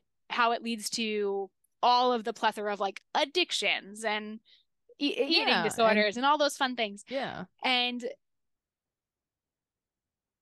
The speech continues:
Speaker 1: I haven't obviously read enough of it to know, like, what do we do with this now? But it's such a,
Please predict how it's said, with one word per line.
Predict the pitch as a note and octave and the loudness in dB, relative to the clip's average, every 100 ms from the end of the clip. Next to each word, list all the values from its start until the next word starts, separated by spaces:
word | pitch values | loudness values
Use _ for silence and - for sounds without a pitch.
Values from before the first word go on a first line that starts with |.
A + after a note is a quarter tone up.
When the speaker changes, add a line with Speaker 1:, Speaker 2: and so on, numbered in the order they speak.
| _ _ _ - | _ _ _ -4
Speaker 1:
I | C4 | 0
haven't | D#4 D#4 | 0 0
obviously | G#3+ G#3+ G#3+ G#3 | 0 0 0 -6
read | G3+ G#3 | -4 -4
enough | G#3 G3 | -2 -2
of | G3 | -2
it | G#3 | -4
to | G#3+ | -2
know, | G#3+ | 2
like, | G3+ G3 | 4 2
what | F#3+ A3+ | 2 2
do | A3 | 4
we | A3 | 4
do | B3 | 4
with | A3+ G3+ | 2 0
this | F#3 | -2
now? | D#3+ D3 G#3 _ | -2 -2 -4 _
But | B3+ A3 - _ _ _ _ _ _ _ _ _ _ _ _ _ _ - | 2 2 -2 _ _ _ _ _ _ _ _ _ _ _ _ _ _ -8
it's | B3+ - | -4 -2
such | B3+ B3 | -2 0
a, | D4 D4 C4+ A#3+ | 0 0 0 -2